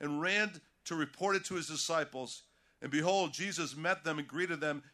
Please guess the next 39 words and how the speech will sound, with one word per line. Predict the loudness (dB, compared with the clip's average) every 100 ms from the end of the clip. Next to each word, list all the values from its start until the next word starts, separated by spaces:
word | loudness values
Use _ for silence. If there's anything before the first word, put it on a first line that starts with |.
| -4
And | -2
they |
came | 0 0 0 0
and | -4
took | -6 -4
hold | -2 0
of |
his | -2 -4
feet | -6 -8 -8 -10 -10
and | -6 -2
worshiped | 2 2 2 -2
Jesus. | -4 -6 -4 -6 -6 -8 -12 -14 _ _ _ -4
And | 2
then | 2
Jesus | 4 4 4 2
said | 4 4
to | 4
them, | 0 4
"Don't | 4 4
be | -2
afraid. | -2 0 0 -2 -10 _ _ _ _ _ 0
Go | 4 4
and | 4
take | 0 -2 0
word | 0 0
to | 2
my | 2
brethren | 2 2 2 -2
to | -2 -4
leave | -4 -6
for | -6 -6
Galilee, | 0 2 2 -2 -8 -6
and | -6 -4
there | 0 4 4 4
they | 2 -2
will | 0 0 0
see | 0 -2 -4 -4 -6 -6 -8 _ _ _
me." | -6 -4 -4 -6 -10 -16 _
Now, | 4 4 4